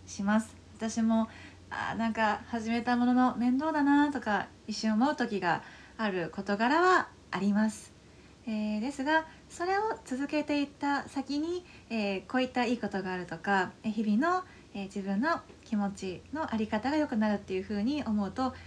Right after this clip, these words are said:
やった方がいいのは分かってる。でも、なんだかめんどくさいっ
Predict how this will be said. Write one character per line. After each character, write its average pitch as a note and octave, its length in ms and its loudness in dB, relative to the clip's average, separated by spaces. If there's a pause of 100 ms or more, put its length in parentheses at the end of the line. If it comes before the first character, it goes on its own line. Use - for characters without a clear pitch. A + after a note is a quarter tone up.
(240)
や C#4 120 -2
っ D#4 120 -8
た A4 100 -2
方 B4+ 220 0
が G4+ 100 4
い D#4 40 6
い D4+ 60 6
の B3+ 80 8
は G#3+ 180 4
分 G3 60 -12
か A3+ 140 -2
っ A3 40 -8
て G#3+ 220 -8
る。 F3 220 -6 (200)
で B3 100 -4
も、 C#4 300 0 (360)
な G#3 140 -2
ん G#3+ 60 4
だ A3 140 0
か F#3 340 -4 (160)
め G#3+ 100 2
ん G3 60 2
ど F#3+ 120 -2
く - 100 -12
さ - 100 -10
い - 60 -12
っ - 20 -16